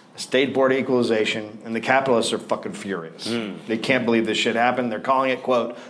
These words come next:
Speaker 1: "communistic and malicious."
Speaker 2: Yes. Again, terms that are getting more, more and more validated. <laughs> You're like, "Okay, so he's a good guy?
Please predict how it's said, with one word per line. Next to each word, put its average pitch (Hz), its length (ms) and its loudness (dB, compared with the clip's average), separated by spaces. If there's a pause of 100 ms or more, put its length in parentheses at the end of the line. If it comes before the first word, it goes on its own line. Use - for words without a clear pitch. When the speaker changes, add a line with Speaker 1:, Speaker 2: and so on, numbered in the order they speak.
(140)
Speaker 1:
"communistic 160 880 2
and 143 180 4
malicious." 139 720 2
Speaker 2:
Yes. - 540 -4 (880)
Again, 120 500 2 (140)
terms 160 500 2
that 156 100 4
are 156 80 4
getting 135 280 4
more, 123 420 4 (140)
more 123 180 2
and 120 80 0
more 123 140 2
validated. 110 640 0
<laughs> - 60 -10
You're 190 160 0
like, 160 140 4 (200)
"Okay, 190 260 4
so 185 200 4
he's 175 200 2
a 165 80 0
good 196 240 0
guy? 277 320 0